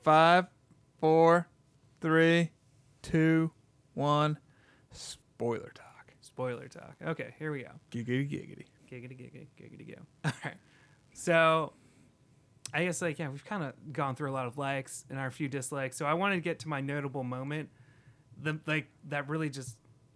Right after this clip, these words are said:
Speaker 2: if, I think that's where we're at in the show.
Speaker 1: Yeah.
Speaker 2: Yeah. Okay, so my notable no-, m-, uh, moment is kinda what I just alluded to,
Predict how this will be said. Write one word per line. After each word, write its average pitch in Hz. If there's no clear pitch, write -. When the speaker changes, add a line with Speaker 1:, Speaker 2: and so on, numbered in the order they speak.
Speaker 2:
if, 127
I 120
think 127
that's 127
where 135
we're 131
at 143
in 151
the 151
show. 165
Speaker 1:
Yeah. 175
Speaker 2:
Yeah. 180
Okay, 147
so 190
my 226
notable 254
no-, 180
m-, 165
uh, 160
moment 165
is 147
kinda 180
what 165
I 156
just 151
alluded 151
to, 139